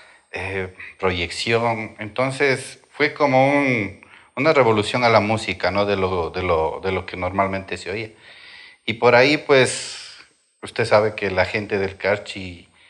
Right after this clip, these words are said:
y del norte de la ciudad es muy romántica,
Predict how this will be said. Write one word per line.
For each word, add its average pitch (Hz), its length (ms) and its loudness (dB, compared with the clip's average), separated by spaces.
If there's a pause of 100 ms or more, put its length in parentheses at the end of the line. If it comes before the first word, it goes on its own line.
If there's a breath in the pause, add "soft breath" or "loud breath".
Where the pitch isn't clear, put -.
(320 soft breath)
y 82 60 -18
del 92 240 -6
norte 104 300 0
de 98 80 -2
la 87 120 -2
ciudad 101 300 0
es 104 100 -2
muy 113 140 0
romántica, 95 960 -2